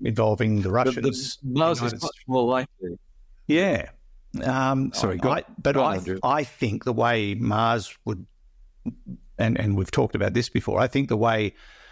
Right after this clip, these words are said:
Speaker 1: to successfully achieve a, a, a human mission to Mars would be to collaborate rather than compete. I, I, so I
Speaker 2: Uh,
Speaker 1: think that's where the difference is going to be.
Speaker 2: I, um, I agree with that,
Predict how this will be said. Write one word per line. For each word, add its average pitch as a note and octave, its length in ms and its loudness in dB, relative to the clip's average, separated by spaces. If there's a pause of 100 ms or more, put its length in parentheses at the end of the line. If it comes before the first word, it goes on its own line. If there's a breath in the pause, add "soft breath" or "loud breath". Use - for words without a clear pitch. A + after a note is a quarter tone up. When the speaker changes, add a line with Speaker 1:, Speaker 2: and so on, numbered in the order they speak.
(960 loud breath)
Speaker 1:
to C#3 100 0
successfully A2 920 0
achieve G2+ 500 0
a, G2+ 400 0
a, G2+ 540 -4
a - 20 0
human C3 560 2
mission A2 300 0
to G2 80 -2
Mars G2+ 480 2
would F#2 160 0
be G#2+ 140 2
to - 100 -2
collaborate F#2 720 0
rather G2 340 0
than F#2 340 0
compete. - 480 -2 (800)
I, G#2 120 0 (100)
I, G2+ 160 0 (760 loud breath)
so - 120 0
I G#2+ 200 2
Speaker 2:
Uh, G#2 100 0
Speaker 1:
think C3+ 180 2
that's C#3+ 260 0
where B2+ 140 4
the A2+ 100 2
difference G#2 380 -2
is G#2 120 -4
going G2 220 0
to F2+ 40 0
be. F2 340 -4 (2000 loud breath)
Speaker 2:
I, C#3 340 4
um, A2+ 220 2
I C3+ 140 2
agree B2 300 4
with F#2+ 140 2
that, F#2+ 220 0